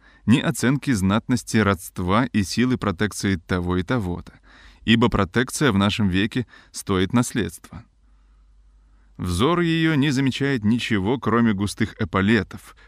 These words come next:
кроме звезд, которые блещут ей созвездием брака, и дипломатических бакенбард, в которых фортуна свела себе гнездышко. У мужчин, имеющих за собою породу или богатство, или чины,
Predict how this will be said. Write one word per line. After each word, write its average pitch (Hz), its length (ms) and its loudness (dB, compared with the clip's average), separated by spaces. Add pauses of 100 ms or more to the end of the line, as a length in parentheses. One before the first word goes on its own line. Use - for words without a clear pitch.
(120)
кроме 117 320 4
звезд, 101 500 -2
которые 101 380 -2
блещут 98 480 -2
ей 101 180 2
созвездием 92 800 0
брака, 98 560 0 (460)
и 117 120 0
дипломатических 117 1000 -2
бакенбард, 117 840 -2
в - 100 -20
которых 104 380 -2
фортуна 131 640 -2 (260)
свела 95 460 0
себе 107 240 -2
гнездышко. 90 720 -6 (1400)
У 98 40 -2
мужчин, 117 400 2
имеющих 95 540 0
за 90 100 -2
собою 95 380 0
породу 98 420 0
или 95 220 -2
богатство, 95 720 -2
или 92 300 -2
чины, 98 380 0